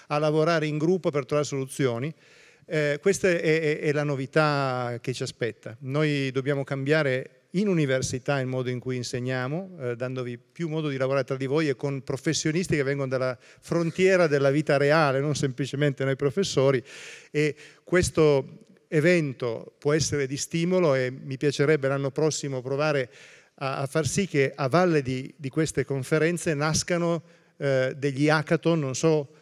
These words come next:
qualcuno di voi sa cos'è un hackathon? Una, questi, questi lavori di ventiquattro ore di gruppi di voi che provano a pensare soluzioni ai problemi che nascono. Allora, proveremo a mettere insieme anche questo per l'anno prossimo.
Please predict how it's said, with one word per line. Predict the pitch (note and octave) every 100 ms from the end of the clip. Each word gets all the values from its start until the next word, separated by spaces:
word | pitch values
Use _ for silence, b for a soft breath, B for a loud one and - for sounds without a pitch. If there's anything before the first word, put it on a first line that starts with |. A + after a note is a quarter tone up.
| b
qualcuno | D#3+ D#3 G#3
di | G3
voi | G#3
sa | G#3
cos'è | F#3+ D3+ D#3
un | C3+
hackathon? | C3+ C3+ B2+ D3 E3+ D#3+ _ _ _ _ _ _ _ _ _ _ _ -
Una, | C#3+ D3+ D3 D3+ -
questi, | E3 D#3+ E3+ D#3 - - _ _ -
questi | E3+ - E3
lavori | D#3+ F3+ F#3 E3
di | C3+ C#3+ C3
ventiquattro | F3+ F3 F3 F#3 - F#3
ore | F3+
di | D3+
gruppi | C#3 F3 F3+ - D3
di | C#3+
voi | D#3 F3 E3+
che | D3+
provano | - E3+ F#3+ F#3+
a | E3
pensare | D#3+ C#3 E3 D#3+
soluzioni | D3+ D3 - D#3+ E3+
ai | D#3
problemi | C3+ D#3 C#3+ C#3 C3+ C#3 C#3 b b b
che | D3+
nascono. | C3 A#2 - C3+ D#3
Allora, | C#3
proveremo | - _ - E3 E3 F3 F3+
a | D#3
mettere | D3+ D3 D3
insieme | C#3+ - E3 D#3
anche | C#3+ C#3
questo | D3+ C3+ C#3
per | C3+
l'anno | C3+ B2+
prossimo. | B2 A2 - A2